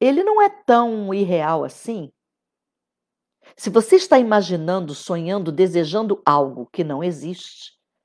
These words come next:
ou pelo menos não existe no seu campo, né, na sua história, é parecido, talvez, com quando nunca tivesse sido criado um copo, mesmo que seja enrolar um papel e botar água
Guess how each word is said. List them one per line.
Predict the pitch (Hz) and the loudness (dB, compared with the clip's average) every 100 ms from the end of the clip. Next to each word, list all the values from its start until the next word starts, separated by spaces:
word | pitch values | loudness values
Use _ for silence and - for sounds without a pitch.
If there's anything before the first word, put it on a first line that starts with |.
| _ _ _ | _ _ _
ou | 156 | 0
pelo | 165 160 | 2 2
menos | 175 170 | -2 -4
não | 165 | -6
existe | 147 156 170 | -6 -6 -10
no | 151 | -16
seu | - 175 | -10 -10
campo, | 170 180 208 233 - - _ _ _ _ | -6 -4 -4 -8 -20 -20 _ _ _ _
né, | - 285 | -16 -16
na | 165 | -16
sua | 147 - 165 151 139 _ | -20 -10 -4 -4 -6 _
história, | - - 170 185 139 - _ _ _ _ _ _ _ _ _ _ _ _ _ _ _ _ _ - | -20 -4 -2 -2 -6 -16 _ _ _ _ _ _ _ _ _ _ _ _ _ _ _ _ _ 2
é | 349 262 233 - _ _ _ _ _ _ _ _ _ _ _ _ _ 190 - | 4 4 2 -4 _ _ _ _ _ _ _ _ _ _ _ _ _ -14 4
parecido, | 202 226 - - 359 254 | 6 6 -4 2 2 2
talvez, | - 165 160 220 320 | 0 -2 2 2 2
com | - 339 403 - _ _ | -2 -2 -2 -10 _ _
quando | - 320 330 | 0 2 0
nunca | 269 294 359 - 202 151 156 | -2 -4 -6 -2 -2 -2 -8
tivesse | - 196 185 202 208 185 | -4 -2 2 2 0 -12
sido | - 202 | -8 -8
criado | 208 208 208 220 | -4 0 0 0
um | 254 | -6
copo, | - 185 185 185 | 0 0 0 -4
mesmo | 226 359 349 | -2 -2 -6
que | - | -10
seja | 220 - 269 311 262 262 - - | -14 -2 0 4 2 2 -6 -6
enrolar | 240 240 208 214 269 | -2 2 6 6 4
um | |
papel | - 208 - 254 | 4 2 4 2
e | 302 | 2
botar | 208 214 240 | 0 2 6
água | 240 285 180 160 | 6 6 4 0